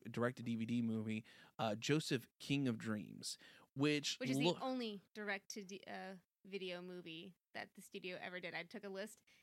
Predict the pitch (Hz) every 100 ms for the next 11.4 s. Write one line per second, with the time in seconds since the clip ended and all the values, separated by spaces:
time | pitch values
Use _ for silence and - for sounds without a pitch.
0 | - - 175 - 190 196 185 175 170 214
1 | 180 175 - - - - - 101 107 107
2 | 208 127 143 - - - - - 165 -
3 | 160 - - - - _ _ _ _ _
4 | _ 123 - 135 202 147 175 - - -
5 | 131 135 175 - 135 127 135 - _ -
6 | - - - - 143 180 139 156 170 117
7 | 120 101 - - - - 120 123 117 135
8 | 151 - _ _ - 254 247 285 - 240
9 | 226 220 208 202 - 202 190 175 185 175
10 | 175 - - - _ 381 494 - - 269
11 | 277 214 190